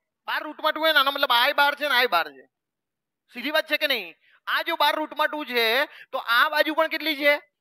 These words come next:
બાર છે ને આ પણ બાજુ કેટલી છે? બાર. એને તમને પ્રશ્ન શું પૂછ્યો છે? એ બી કેટલો? તો કે એ બી સાહેબ બાર. ઓકે, આ મેં તમને,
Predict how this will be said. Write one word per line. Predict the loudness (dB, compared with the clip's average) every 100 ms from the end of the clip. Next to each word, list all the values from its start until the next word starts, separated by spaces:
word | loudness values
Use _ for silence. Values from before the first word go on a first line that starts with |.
| _
બાર | -8 -2 -2
છે | -2 -2
ને | 0
આ | 0
પણ | -2 -2
બાજુ | 0 -2
કેટલી | -4 -6
છે? | -4 -4 -6 _ _ -14
બાર. | -12 -12 -16 -6
એને | -4
તમને | -2 -2
પ્રશ્ન | 0 0 0
શું | -2 -2
પૂછ્યો | 0 2 2
છે? | 0 -6 _ _ _ _
એ | -6 -4
બી | -2 -4
કેટલો? | -4 -2 -2 -4 -8 -12
તો |
કે | -4 -2
એ | -2
બી | -2
સાહેબ | -2 0
બાર. | -2 -2 _ _ _ _ _ _ _ _ _ _ _ _ _ _ _ _ _ _ _ _ _ _
ઓકે, | -14 -10 -12 -14 _ _ _ _ _ _ -8
આ | -6
મેં | -2 -2 -2
તમને, | -2 0 -2